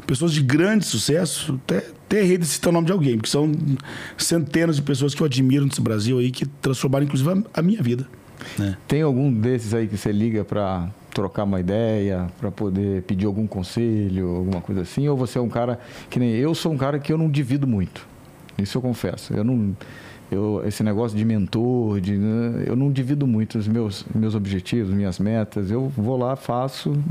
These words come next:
Speaker 2: por um, por um, uma característica minha.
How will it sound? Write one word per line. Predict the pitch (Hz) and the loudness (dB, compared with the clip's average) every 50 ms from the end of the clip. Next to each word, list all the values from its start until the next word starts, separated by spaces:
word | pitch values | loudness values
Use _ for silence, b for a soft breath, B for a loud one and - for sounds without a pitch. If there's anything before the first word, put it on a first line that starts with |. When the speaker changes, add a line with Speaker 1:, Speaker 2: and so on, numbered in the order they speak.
| 147 151 - - - 151 - - | -4 -6 -8 -12 -14 -14 -10 -6
Speaker 2:
por | - 139 143 | -4 -2 0
um, | 143 143 143 139 135 - - - - | 0 0 0 0 -2 -4 -6 -8 -4
por | 123 127 123 | -2 -2 0
um, | 127 131 131 123 127 - B B B B B B B B B B | 2 2 0 0 -2 -4 B B B B B B B B B B
uma | - 107 110 123 123 | -2 0 0 0 0
característica | - 123 131 123 - 139 123 123 120 - 147 | 0 -2 -4 -4 -2 -2 -2 -2 -2 -2 0
minha. | 135 117 104 98 92 87 92 | 0 2 2 2 0 0 -2